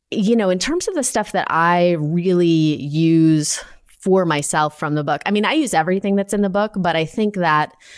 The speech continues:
you know, if people wanted to make one change, I mean, I think the most significant thing is to, you know, switch from nibbling on your email throughout the day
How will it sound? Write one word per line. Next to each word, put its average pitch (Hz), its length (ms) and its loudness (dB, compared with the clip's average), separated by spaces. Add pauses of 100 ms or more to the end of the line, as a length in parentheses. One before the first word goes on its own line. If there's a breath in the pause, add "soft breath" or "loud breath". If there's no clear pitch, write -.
(320 loud breath)
you 190 240 -2
know, 180 140 -2
if - 160 -10
people 233 320 -2
wanted 160 440 0
to 170 100 -6
make 151 340 -2
one 160 840 0
change, 135 640 -4
I - 20 -6
mean, 160 140 -4
I 156 40 -4
think 156 200 -8
the 156 80 -4
most 139 240 -4
significant 143 800 -6 (460 soft breath)
thing 135 400 -2
is 131 460 -4
to, 139 540 -6 (120)
you 156 160 -4
know, 120 100 -6
switch - 400 -8
from 135 560 -4
nibbling 160 400 -2
on 143 80 -2
your 135 120 -4
email 139 340 -6
throughout 127 320 -8
the 139 80 -12
day 127 400 -8